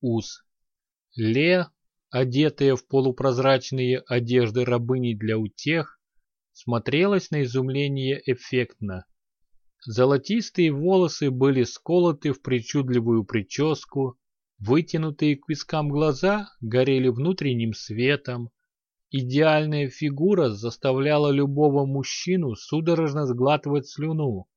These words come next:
Многие встречные молодые аристократы тайком бросали на нее похотливые взгляды,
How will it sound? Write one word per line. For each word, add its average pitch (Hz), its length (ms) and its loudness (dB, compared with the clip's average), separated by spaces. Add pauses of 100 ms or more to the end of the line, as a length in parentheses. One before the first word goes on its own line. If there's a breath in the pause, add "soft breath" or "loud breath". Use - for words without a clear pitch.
(760)
Многие 175 680 2
встречные 160 760 -2
молодые 156 600 0
аристократы 147 1120 -2
тайком 160 540 2
бросали 156 560 0
на 139 160 -2
нее 135 320 0
похотливые 123 840 0
взгляды, 110 760 -4